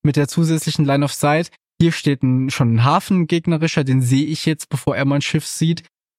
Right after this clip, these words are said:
Da möchte ich vielleicht, ähm, wieder weg, bevor sich das ändert. Und generell einfach ein bisschen mehr abtasten zu können, wo man jetzt wirklich landet. Das sind so zwei kleine Boni, die wirklich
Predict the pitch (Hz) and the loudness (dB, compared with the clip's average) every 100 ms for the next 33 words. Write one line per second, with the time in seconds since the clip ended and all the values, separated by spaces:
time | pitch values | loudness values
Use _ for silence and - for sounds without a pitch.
0 | - 139 135 147 - 147 - 135 143 143 | 0 2 4 2 -2 -4 -2 0 2 0
1 | - - 107 135 131 131 131 131 131 131 | -4 -4 0 0 2 2 2 0 -2 -4
2 | - 123 139 135 127 143 - 147 - 143 | -4 -2 0 0 0 -4 -4 -4 0 0
3 | 143 - - 147 147 147 143 147 _ _ | 0 -4 -4 0 2 2 0 -4 _ _
4 | _ _ - 139 131 - 147 143 131 175 | _ _ 0 2 2 2 2 2 2 0
5 | 180 180 165 156 208 - 165 160 156 - | 0 0 0 0 -2 0 0 0 -2 -4
6 | - 156 - 151 - 147 - 147 135 123 | -2 -2 -2 -4 -2 -4 0 2 2 2
7 | 120 151 160 135 135 - - 131 127 127 | 2 2 2 0 -2 -6 -6 -4 -2 -2
8 | 175 151 123 131 - _ _ _ _ 135 | 0 2 2 0 -4 _ _ _ _ -4
9 | - - - _ 151 135 180 - 202 185 | -4 -8 -12 _ -4 0 0 0 -2 -2
10 | - - 165 180 - 135 147 208 190 170 | -4 -2 -2 -2 -2 0 0 0 0 2
11 | 180 190 196 - _ _ 147 139 175 175 | 2 2 0 -4 _ _ -2 0 0 -2
12 | - | -4